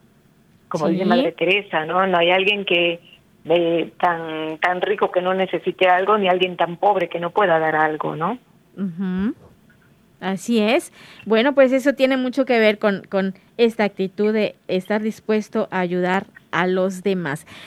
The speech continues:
Speaker 2: A ver, vamos a escuchar ahora nuevamente a María José Victoria,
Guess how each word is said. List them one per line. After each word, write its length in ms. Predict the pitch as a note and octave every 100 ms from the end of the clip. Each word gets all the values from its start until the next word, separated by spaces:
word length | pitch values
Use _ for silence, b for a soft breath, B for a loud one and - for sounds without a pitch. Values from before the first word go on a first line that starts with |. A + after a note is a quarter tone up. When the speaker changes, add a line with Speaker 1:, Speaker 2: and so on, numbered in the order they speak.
| B
Speaker 2:
A 120 | - A#3+
ver, 140 | A#3+
vamos 240 | C4+ E4
a 40 | D#4+
escuchar 340 | C#4 D4+ D4+
ahora 240 | D4+ D4 D4+
nuevamente 600 | C#4 C#4 C4+ C4+ C#4 C#4+
a 100 | B3
María 260 | A3+ A3 A3
José 320 | A#3 A3+ B3
Victoria, 580 | B3+ A3 C4 C#4 D4